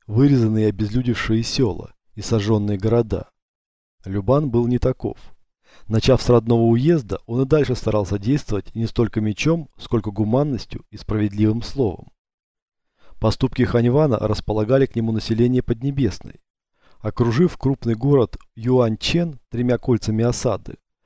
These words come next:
Любан не стал штурмовать его, тратя бесполезные силы,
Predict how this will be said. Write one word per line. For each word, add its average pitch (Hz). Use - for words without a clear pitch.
Любан 123
не 165
стал 160
штурмовать 107
его, 95
тратя 117
бесполезные 113
силы, -